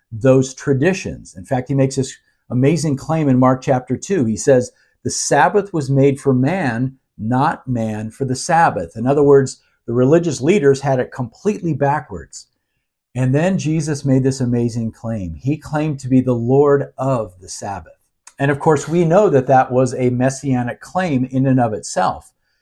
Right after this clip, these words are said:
But more importantly, for our purposes today, it set the stage for an upcoming change, a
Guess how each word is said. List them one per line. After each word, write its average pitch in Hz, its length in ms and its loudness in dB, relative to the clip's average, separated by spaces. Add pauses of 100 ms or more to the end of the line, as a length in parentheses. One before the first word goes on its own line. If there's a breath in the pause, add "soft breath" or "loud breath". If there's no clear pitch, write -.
(320)
But 135 100 2
more 180 140 4
importantly, 185 400 2
for 135 180 0
our 190 200 2
purposes 135 480 -4
today, 117 680 0 (240)
it 143 120 0
set 180 280 2
the 202 80 -2
stage 131 380 0
for 143 160 2
an 135 120 -2
upcoming 123 540 -2
change, 135 560 -6
a 127 160 2